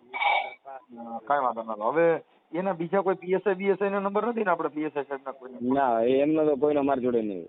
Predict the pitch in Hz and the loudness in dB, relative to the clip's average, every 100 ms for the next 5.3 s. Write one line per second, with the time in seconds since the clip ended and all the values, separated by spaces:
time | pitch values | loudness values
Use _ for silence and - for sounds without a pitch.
0 | - _ - _ 143 143 110 - - 151 | -16 _ -20 _ -6 -4 -6 -14 -8 -4
1 | 143 165 - 143 180 160 202 175 190 190 | 0 0 0 -6 -6 -4 -2 2 2 2
2 | 185 - _ _ 143 151 190 185 170 113 | 0 -4 _ _ -12 0 2 4 4 2
3 | - _ _ _ _ _ _ _ - 113 | 0 _ _ _ _ _ _ _ -10 0
4 | 117 113 120 127 117 120 131 113 107 98 | 2 4 4 2 2 2 4 2 -2 -4
5 | 92 95 92 | -6 -10 -14